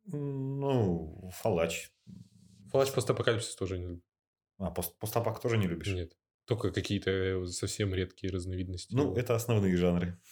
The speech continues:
Speaker 2: <laughs> Вот, вот, видишь. А вот я бы хотел... а почему вот нельзя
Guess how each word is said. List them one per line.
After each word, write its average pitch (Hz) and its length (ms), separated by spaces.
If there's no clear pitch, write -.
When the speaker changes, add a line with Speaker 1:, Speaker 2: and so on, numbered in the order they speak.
Speaker 2:
<laughs> - 0
Вот, 131 560
вот, 107 220
видишь. 107 280
А 107 160
вот 110 160
я 120 100
бы 113 100
хотел... 107 260
а 104 80
почему 147 220
вот 131 160
нельзя 95 360